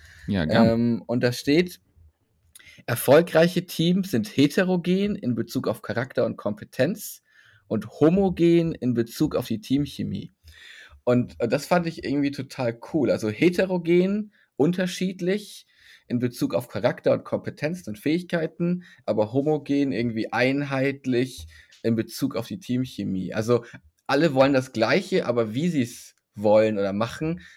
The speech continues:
Speaker 2: ist ein bisschen anders. Und das hat mich noch mal so ganz neu, ähm, irgendwie beflügelt schon fast, weil ich das Gefühl hatte, in Gesprächen auch mit vielen Gemeindegründerinnen und Gründer,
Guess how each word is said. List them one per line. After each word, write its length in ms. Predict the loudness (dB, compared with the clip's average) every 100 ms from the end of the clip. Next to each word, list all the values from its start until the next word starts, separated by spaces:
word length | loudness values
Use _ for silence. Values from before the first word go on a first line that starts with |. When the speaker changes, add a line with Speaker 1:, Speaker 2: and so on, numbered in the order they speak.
| -8
Speaker 2:
ist 200 | -8 -4
ein 100 | -4
bisschen 320 | -4 -6 -8
anders. 360 | -4 0 0 -2
Und 120 | -4
das 140 | -2 -2
hat 120 | -2
mich 120 | -2
noch 120 | 0
mal 140 | 0 0
so 120 | 2
ganz 320 | 2 2 -2
neu, 500 | 2 4 4 2 -2 -8 -20 _ _ 0
ähm, 480 | 2 2 0 -6 -10 _
irgendwie 760 | -4 -4 -4 -4 -2 -2 -4 -10 _
beflügelt 640 | -12 -10 -2 0 0 -2 -4
schon 180 | -6 -4
fast, 300 | -4 -4 -2
weil 120 | -4
ich 60 | -4
das 160 | -8
Gefühl 340 | -10 -4 -2 -2
hatte, 360 | -2 -2 -2 -6 -20 _
in 120 | -6 -4
Gesprächen 640 | -6 -4 -2 -2 -4 -8
auch 120 | -6
mit 140 | -8
vielen 280 | -4 -2 0
Gemeindegründerinnen 920 | 0 -2 -2 -2 -2 -4 -2 -4 -6
und 120 | -8 -2
Gründer, 520 | 0 4 6 4